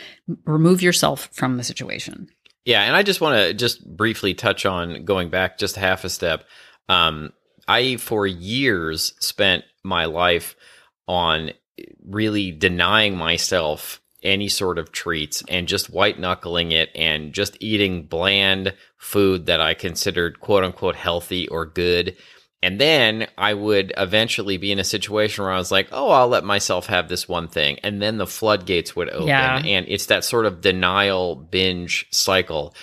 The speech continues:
Speaker 2: that I just was on that, that, you know, carousel for years and years and years. And I've learned that if I, if I don't do that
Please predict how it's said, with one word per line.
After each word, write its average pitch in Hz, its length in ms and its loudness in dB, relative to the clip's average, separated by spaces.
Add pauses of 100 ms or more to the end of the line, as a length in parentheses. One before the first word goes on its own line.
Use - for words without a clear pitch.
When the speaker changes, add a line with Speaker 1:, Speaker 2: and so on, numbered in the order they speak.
(160)
Speaker 2:
that 85 160 -2
I 87 80 2
just 98 500 0
was 92 420 0
on 95 280 2
that, 82 260 2 (140)
that, 85 320 0
you 95 80 -6
know, 82 100 -4
carousel 92 680 2
for 82 180 -4
years 85 480 -2
and 78 160 -2
years 87 300 -2
and 80 120 -6
years. 92 520 -2
And 85 320 -2 (380)
I've 90 200 0
learned 113 540 0 (140)
that 95 360 2
if 104 240 2
I, 87 400 0
if 92 140 -4
I 92 80 4
don't 101 400 0
do 85 140 -2
that 73 280 -2